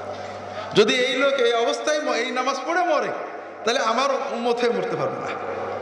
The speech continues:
আবার আরব দেশে পুরো গালফে আরেকটা নামাজ আছে,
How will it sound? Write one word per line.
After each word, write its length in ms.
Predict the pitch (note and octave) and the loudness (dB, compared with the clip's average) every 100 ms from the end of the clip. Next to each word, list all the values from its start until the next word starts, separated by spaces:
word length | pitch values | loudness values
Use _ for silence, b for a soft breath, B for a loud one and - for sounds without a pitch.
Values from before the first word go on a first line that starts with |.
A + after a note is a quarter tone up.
| - - - - - - - - - - - - - - - - - - - - F#3+ | -8 -8 -10 -10 -10 -10 -12 -12 -12 -12 -12 -12 -14 -14 -14 -14 -14 -14 -16 -4 2
আবার 260 | G#3 C4+ C4+ C#4 C#4 - | 2 2 0 0 0 2
আরব 400 | F#3+ C#4 D4+ D#4 | 2 4 2 2
দেশে 340 | D4+ G#3+ G3+ - - - - - - - - - - | 0 0 -2 -2 -6 -8 -10 -10 -10 -10 -8 -8 2
পুরো 220 | A#3 A#3 | 6 6
গালফে 600 | A3 F#3 C4 B3+ F3 G3+ - - - - - - - - - - - - - - - | 4 2 2 2 2 2 -2 -6 -8 -10 -8 -8 -8 -6 -6 -6 -6 -8 -8 -8 2
আরেকটা 300 | A3+ C#4 C4 | 2 4 2
নামাজ 220 | A3 F#3 | 2 2
আছে, 260 | C#3 C3+ - | 0 0 -4